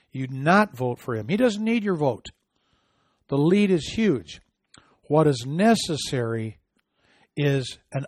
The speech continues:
unmistakable, undisputed number two person. That's why I vote for Ramaswamy. I want him unquestionably the second place. That there is more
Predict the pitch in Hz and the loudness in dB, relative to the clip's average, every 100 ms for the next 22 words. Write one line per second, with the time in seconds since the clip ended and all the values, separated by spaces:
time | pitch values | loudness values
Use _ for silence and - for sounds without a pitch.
0 | - 170 208 214 - - 156 147 151 139 | 0 2 2 0 -2 -2 0 0 -2 -2
1 | 139 - _ _ _ _ 208 247 233 185 | -4 -6 _ _ _ _ 4 4 4 0
2 | 151 - - - 214 233 202 147 139 - | 0 -4 -8 -4 0 2 4 4 2 -8
3 | _ _ _ _ _ _ _ - 127 139 | _ _ _ _ _ _ _ -14 -8 0
4 | 175 208 240 220 - 185 190 185 180 170 | 0 2 0 -2 -4 -2 2 2 2 -2
5 | - 139 123 - - _ _ _ _ _ | -6 -6 -6 -12 -18 _ _ _ _ _
6 | _ _ _ _ _ _ _ _ _ _ | _ _ _ _ _ _ _ _ _ _
7 | _ _ _ - 117 - 123 120 120 123 | _ _ _ -12 -10 -4 -2 -2 -4 -6
8 | - - 117 120 123 127 120 135 135 117 | -10 -12 -10 -4 -2 -2 -4 -6 -6 -8
9 | 78 _ _ _ - - _ 151 190 196 | -14 _ _ _ -20 -20 _ 4 6 6
10 | 190 175 175 170 - 185 214 - - 233 | 6 4 2 2 2 2 2 -2 0 4
11 | 233 - 160 131 123 123 120 - 151 143 | 4 4 -4 -4 -2 -2 -2 -2 0 0
12 | 131 110 127 104 - - - _ - - | -4 -6 -4 -4 -8 -16 -18 _ -20 -20
13 | - - - 160 185 190 165 123 151 190 | -20 -10 0 2 4 4 4 2 2 6
14 | 220 220 208 | 6 6 2